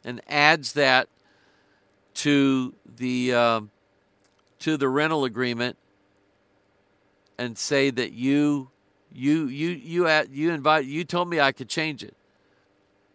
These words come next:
But if they change it, it's gotta be something that's gonna benefit them. It's not gonna benefit you. If he thought it would really benefit you, he would bring it to you and say,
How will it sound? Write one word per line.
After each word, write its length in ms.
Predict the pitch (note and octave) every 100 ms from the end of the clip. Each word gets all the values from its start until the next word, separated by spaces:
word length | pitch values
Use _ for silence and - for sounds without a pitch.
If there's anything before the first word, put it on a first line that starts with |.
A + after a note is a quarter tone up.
| _ _ _ _ _ _ _
But 120 | C3+
if 140 | C#3 -
they 200 | D3 C3
change 540 | - F#3+ G3+ F#3+ B2
it, 180 | C3+ - _ _
it's 300 | A#2+ B2 - - -
gotta 300 | D3+ E3 F#3
be 140 | F3
something 500 | E3+ - E3 - E3
that's 160 | C#3+ C3+
gonna 200 | E3+ E3
benefit 640 | B2+ D3 C#3+ - D3 -
them. 300 | A#2+ D#3+ D#3+
It's 160 | A#2 -
not 160 | C#3+ C3+
gonna 160 | E3+
benefit 460 | D3 C#3 C3 C3+ F2
you. 340 | C#3 B2 - A#2+ _ _ _ _ _ _ _ _ _ _ _ _ _ -
If 180 | - D3
he 120 | C#3
thought 300 | D#3+ D#3+ E3
it 100 | D3+
would 180 | C#3+ B2+
really 280 | D#3 E3+
benefit 480 | B2+ D#3+ D3+ - D3
you, 240 | C#3+ D#3+ D3
he 180 | D3
would 180 | D3 B2
bring 200 | D#3 E3
it 120 | D#3+ -
to 120 | C3+
you 220 | B2+ B2+
and 160 | A#2 A2
say, 440 | C#3+ C3 B2+ A#2